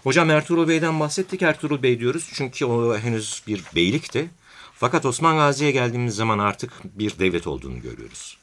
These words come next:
Devleti ortaya çıkaran koşulları daha önceki programlarımızda dört başlık altında topladınız. Burada o zaman, <clears throat> hocam, yöntem olarak öyleyse Osman Gazi kimdir sorusuyla başlamak lazım.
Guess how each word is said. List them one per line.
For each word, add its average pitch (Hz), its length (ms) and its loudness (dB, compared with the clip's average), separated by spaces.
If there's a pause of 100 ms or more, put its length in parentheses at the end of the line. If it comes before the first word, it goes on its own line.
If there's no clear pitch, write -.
(400)
Devleti 135 440 2
ortaya 170 380 0
çıkaran 156 360 -2
koşulları 78 540 -6
daha 117 200 0
önceki 123 300 -6
programlarımızda 101 920 -2
dört 156 220 2
başlık - 380 -8
altında 90 500 -8 (380)
topladınız. - 640 -8 (540)
Burada 196 220 2
o 170 80 6
zaman, 147 300 2
<clears throat> 175 60 -8
hocam, 123 320 2
yöntem 120 300 2
olarak 90 300 -2 (200)
öyleyse 120 560 0 (340)
Osman 170 340 2
Gazi 143 280 2
kimdir 139 280 0
sorusuyla 85 500 -6
başlamak 76 440 -10
lazım. 95 300 -6